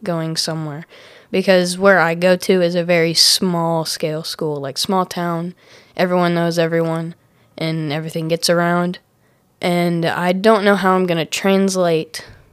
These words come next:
to a bigger environment. So, for example, A and M, I know for a fact, is a very big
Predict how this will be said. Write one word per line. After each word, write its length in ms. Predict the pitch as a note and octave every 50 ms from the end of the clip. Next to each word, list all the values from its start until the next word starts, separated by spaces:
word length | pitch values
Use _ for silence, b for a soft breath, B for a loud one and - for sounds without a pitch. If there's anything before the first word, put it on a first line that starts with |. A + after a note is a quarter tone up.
| b b _ _ _ -
to 420 | - - - F#3+ F3+ E3 D#3 D3+ - -
a 80 | D3
bigger 340 | D#3 D#3+ D#3+ - D#3+ E3 D3
environment. 1000 | B2 C3+ C#3+ D3+ D#3+ E3 E3 D#3 D#3 D#3 D3+ D3+ D3+ C#3+ D3+ E3 - _ - - B B B B B B B B B B B B B B -
So, 320 | - - G#3 F#3+ F#3 F3+
for 180 | - - G3 F#3+
example, 560 | F#3 F#3+ F3 F3 F3 E3+ - F3 E3 D#3+ D#3+
A 60 | D3+
and 240 | D#3 F3 F3 F3 F3
M, 280 | E3+ E3+ E3+ F3 F3+ - _ _ _ _ _ _ _ _ _ - _ -
I 140 | F3+ F3 F3+
know 180 | F3+ F3+ F3
for 160 | E3 - F#3 F3
a 60 | E3
fact, 360 | - - F3+ F3 F3 E3+ -
is 140 | E3+ E3 E3+
a 80 | E3
very 480 | D#3+ D#3+ E3 E3 E3+ F3 F3 F3 E3+ E3
big 580 | D#3+ E3 - - E3+ E3+ E3+ E3+ F3 F#3+ F#3